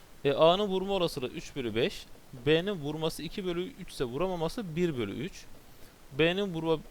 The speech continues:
vurabilmesi iki bölü üç, A'nın vurabilmesi üç bölü beş ise vuramaması arkadaşlar iki bölü beş. Paydalar on beş arkadaşlar.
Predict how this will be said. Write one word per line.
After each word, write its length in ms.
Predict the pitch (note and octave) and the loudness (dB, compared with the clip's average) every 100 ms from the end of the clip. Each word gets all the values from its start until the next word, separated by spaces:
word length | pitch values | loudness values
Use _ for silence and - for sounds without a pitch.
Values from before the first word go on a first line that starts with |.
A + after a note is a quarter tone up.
| - | -2
vurabilmesi 500 | D#3 D3 C#3 A#2 A#2+ | 0 2 0 -4 -6
iki 220 | - F#3+ | -6 -4
bölü 140 | G3 | -2
üç, 140 | G#3 - - | -2 -4 -2
A'nın 480 | C#3+ D#3 E3+ A3 B3+ - - | 2 2 2 -2 -4 -10 -10
vurabilmesi 580 | D3 G3 F#3 E3+ D3 F3+ | -2 0 0 -2 -4 -6
üç 180 | - | -6
bölü 140 | F3 F3 | -2 0
beş 120 | F#3+ | 0
ise 100 | E3 | 0
vuramaması 540 | C3 E3 G3 D#3+ C#3 | -2 0 0 0 2
arkadaşlar 500 | A#2 A2 A2 - G#3+ - | 2 2 -2 0 -2 -2
iki 240 | D3 - C#3+ | -8 -6 -2
bölü 240 | C#3 A#3 - - - - - | 0 -2 -6 -20 -20 -20 -2
beş. 240 | A2 - - - - - - | 0 0 -6 -16 -20 -16 -2
Paydalar 380 | G3 G3+ G3+ G3 | 2 4 4 4
on 220 | G3 F#3 | 2 2
beş 140 | D3 | 2
arkadaşlar. 560 | B2+ - G#2+ A2 F3+ | 2 0 -2 0 -2